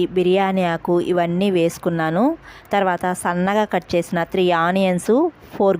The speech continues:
గ్రీన్ చిల్లీస్ వేసుకొని వేయించుకోవాలి. ఆనియన్స్ లైట్గా వేయించుకొని అల్లం వెల్లుల్లి పేస్ట్ వేయకముందే మనం కట్ చేసి పెట్టుకున్న వెజిటేబుల్స్ అన్నీ వేసుకోవాలి. ఇలా వేసుకోవడం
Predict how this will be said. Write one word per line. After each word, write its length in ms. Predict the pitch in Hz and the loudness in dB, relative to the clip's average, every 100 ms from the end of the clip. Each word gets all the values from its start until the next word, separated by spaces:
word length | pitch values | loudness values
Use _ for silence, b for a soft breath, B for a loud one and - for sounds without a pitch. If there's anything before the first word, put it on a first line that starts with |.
| 156 | 0
గ్రీన్ 260 | 190 208 196 | 0 2 0
చిల్లీస్ 380 | 180 170 165 196 175 | 0 0 0 0 0
వేసుకొని 440 | 170 - 175 226 359 B B | 0 -4 -2 -2 -4 B B
వేయించుకోవాలి. 840 | 196 190 190 - 180 165 165 175 294 320 - - 180 | 0 2 0 -2 0 0 0 0 -2 -4 -8 -2 0
ఆనియన్స్ 500 | 196 226 214 185 - 226 180 | 2 2 2 0 0 0 2
లైట్గా 500 | 165 175 - 214 214 | 0 -2 -2 2 4
వేయించుకొని 680 | 180 170 175 165 - 170 190 285 294 - 170 | 2 2 0 -2 -2 0 0 0 -4 -6 -2
అల్లం 240 | 180 196 196 | 2 2 2
వెల్లుల్లి 300 | 180 175 175 - | 2 2 0 0
పేస్ట్ 280 | 175 190 180 170 | 0 0 -2 0
వేయకముందే 640 | 170 190 185 175 175 214 311 - 185 | 0 -2 -2 -2 0 0 -2 -4 -4
మనం 160 | 180 180 185 | -2 -2 -4
కట్ 140 | 170 - | -6 -2
చేసి 180 | 202 - 185 | -2 0 -4
పెట్టుకున్న 480 | - - 170 170 165 | -4 -4 -2 0 0
వెజిటేబుల్స్ 540 | 170 175 196 185 180 185 | 0 0 0 0 -2 -4
అన్నీ 220 | 165 185 247 165 | -2 -2 -2 0
వేసుకోవాలి. 720 | 175 - 180 170 165 160 202 339 - B B B - | -2 -2 -2 2 2 0 0 0 -4 B B B -4
ఇలా 140 | 202 190 175 | 0 2 2
వేసుకోవడం 540 | 180 - 202 202 | 0 0 2 2